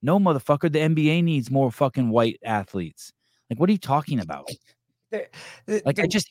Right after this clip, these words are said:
Speaker 1: hate the way he words it. It's just so blatantly racist.
Speaker 2: Everything is, they always try to do it
Speaker 1: <clears throat>
Speaker 2: about race. And it goes back to me, too, for me, it goes back to, again, saying that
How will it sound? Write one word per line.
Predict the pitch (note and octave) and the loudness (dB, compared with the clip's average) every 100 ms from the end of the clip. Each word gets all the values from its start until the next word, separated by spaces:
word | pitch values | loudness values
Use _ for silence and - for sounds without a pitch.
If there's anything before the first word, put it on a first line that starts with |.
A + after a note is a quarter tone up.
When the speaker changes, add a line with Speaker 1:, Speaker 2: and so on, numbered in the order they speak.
| - | 0
Speaker 1:
hate | F3+ | 2
the | F#3 | 4
way | D3+ C#3 | 4 4
he | B2 | 2
words | A#2 A#2+ C#3 B2 | 2 4 4 2
it. | |
It's | G2+ - | -4 -4
just | E3 - - | -4 -2 0
so | D3 D3+ | 0 0
blatantly | G2+ G2+ C3+ C#3 B2 G2 | -2 0 0 0 -2 -2
racist. | F2 G2 B2+ - - - - _ - | -4 -4 -4 -6 -14 -14 -16 _ 0
Speaker 2:
Everything | F#3+ A3 A#3 A#3+ | 2 2 0 0
is, | A3 E3+ - | -2 -4 -4
they | F#3+ F#3+ | -4 -2
always | F#3 F#3 F#3 E3 | 0 0 -2 0
try | D3+ C#3 | 2 2
to | C3+ | 0
do | B2+ | -2
it | A#2+ A#2 - - | -2 -2 -6 -12
Speaker 1:
<clears throat> | |
Speaker 2:
about | - E3 C#3 A#2+ | -6 2 2 4
race. | B2 B2 B2 | 0 -2 -2
And | D#3+ | -4
it | - | -2
goes | G3 F3 | -2 2
back | G#3 G3+ | 2 2
to | F#3 | -2
me, | E3 E3 D#3+ _ | -2 -2 -4 _
too, | - D3 D#3 D3 | -2 0 0 0
for | D3+ | 0
me, | C#3 C3+ C#3+ D#3 | 2 2 2 0
it | B2 | -2
goes | C#3 C3+ | -2 2
back | C#3 C3 | 2 0
to, | - | 0
again, | C3 B2+ A#2 B2 | -4 0 0 0
saying | C3+ - B2 B2 B2 A2 | -2 0 0 2 -2 0
that | A#2 A#2 A2+ | 2 2 0